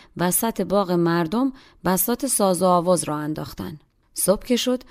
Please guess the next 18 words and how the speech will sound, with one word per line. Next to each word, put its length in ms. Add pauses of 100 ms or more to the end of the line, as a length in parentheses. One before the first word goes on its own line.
(240)
جاسوسا 600
فتنه 400
کردن 400
و 60
خبر 380
رو 80
به 120
دربار 500
رسوندن 600
که 160
هرمز 460
شاه 420
چه 200
نشسته 520
ای 220 (120)
که 120
پسرت 560
خسرو 500